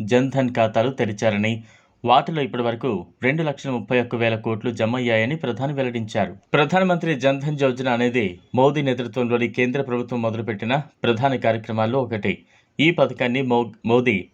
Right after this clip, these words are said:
ఆగస్టు ఇరవై ఎనిమిది, రెండు వేల పద్నాలుగున ప్రారంభించారు. గతంలో మోదీ ఎర్రకోటలో స్వాతంత్ర దినోత్సవ వేడుకల్లో భాగంగా ఈ పథకాన్ని ప్రారంభించారు. ఈ పథకం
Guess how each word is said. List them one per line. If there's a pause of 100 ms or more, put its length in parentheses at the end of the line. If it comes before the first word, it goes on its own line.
(140)
ఆగస్టు
ఇరవై
ఎనిమిది, (120)
రెండు
వేల
పద్నాలుగున
ప్రారంభించారు. (240)
గతంలో
మోదీ (220)
ఎర్రకోటలో
స్వాతంత్ర
దినోత్సవ
వేడుకల్లో
భాగంగా (420)
ఈ
పథకాన్ని
ప్రారంభించారు. (180)
ఈ
పథకం